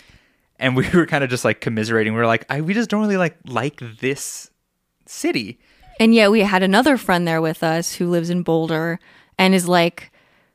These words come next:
Speaker 2: how do I wanna describe him? Like the poster boy <laughs> of, of,
Speaker 1: Oh my
Speaker 2: of
Speaker 1: God,
Speaker 2: Boulder.
Speaker 1: he
Speaker 2: He
Speaker 1: is.
Speaker 2: loves it. He loves where he lives. He just loves his lifestyle,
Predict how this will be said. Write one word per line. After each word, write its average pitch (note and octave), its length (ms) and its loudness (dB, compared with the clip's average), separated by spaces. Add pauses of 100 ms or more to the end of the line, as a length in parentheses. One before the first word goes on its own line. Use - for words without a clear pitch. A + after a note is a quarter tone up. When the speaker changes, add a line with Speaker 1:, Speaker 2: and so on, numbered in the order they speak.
(400)
Speaker 2:
how F#3 140 0
do F#3+ 60 4
I G3 60 4
wanna F3 200 0
describe E3 400 -6
him? F3+ 260 -6 (300)
Like F3+ 160 -2
the F3+ 80 0
poster F3+ 360 -4
boy G#3 280 4
<laughs> G#3+ 160 2
of, - 220 -4
of, G3 340 0 (100)
Speaker 1:
Oh G3+ 180 4
my G3+ 60 2
Speaker 2:
of F3+ 60 -4
Speaker 1:
God, G#3+ 160 6
Speaker 2:
Boulder. A3 260 4
Speaker 1:
he A#3+ 140 2
Speaker 2:
He A#3+ 60 4
Speaker 1:
is. G3 180 2
Speaker 2:
loves F#3+ 380 4
it. F#3 300 2 (280)
He G3+ 160 0
loves F3+ 260 2
where E3 120 2
he F3 120 -4
lives. G#3 720 0
He F#3+ 140 -6
just - 240 -12
loves D#3+ 240 -4
his D#3+ 160 -6
lifestyle, F3 840 0